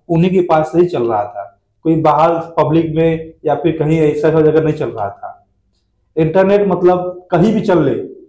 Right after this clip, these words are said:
उसको जेन्युइन कहते हैं। अब फिर क्या होगा? बाहर चलेगा ही नहीं, जितनी video डालेंगे उसका सीटीआर घटेगा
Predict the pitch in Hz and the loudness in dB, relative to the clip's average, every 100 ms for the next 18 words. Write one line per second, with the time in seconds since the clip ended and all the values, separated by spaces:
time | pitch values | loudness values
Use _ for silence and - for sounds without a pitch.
0 | _ _ - - - 180 170 156 160 139 | _ _ -10 -6 0 2 2 2 0 -2
1 | 104 104 95 98 _ _ _ _ _ _ | -4 -6 -12 -16 _ _ _ _ _ _
2 | _ _ _ _ _ _ _ - 170 208 | _ _ _ _ _ _ _ -4 -2 0
3 | 214 214 185 135 113 117 - 135 147 170 | 0 2 2 2 -2 -4 -6 0 2 2
4 | 170 185 202 196 196 196 196 - - _ | 2 4 4 2 0 -2 -6 -12 -20 _
5 | _ _ 156 175 208 208 208 208 202 202 | _ _ 0 2 2 4 4 4 4 2
6 | 196 185 190 175 175 180 180 175 | 2 0 2 4 4 4 2 4